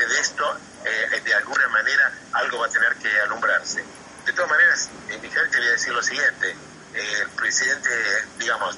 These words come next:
eh, Maduro, no sé si llamarlo presidente, la verdad que tiene un, eh,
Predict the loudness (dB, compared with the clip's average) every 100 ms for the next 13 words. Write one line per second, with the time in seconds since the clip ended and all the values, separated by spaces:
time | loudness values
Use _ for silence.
0 | -4 0 2 2 2 0 2 2 2 0
1 | 0 0 2 0 0 -2 2 2 2 0
2 | -2 -6 -20 -20 -20 -20 -20 -6 0 4
3 | 4 4 0 -4 -4 -4 -2 -4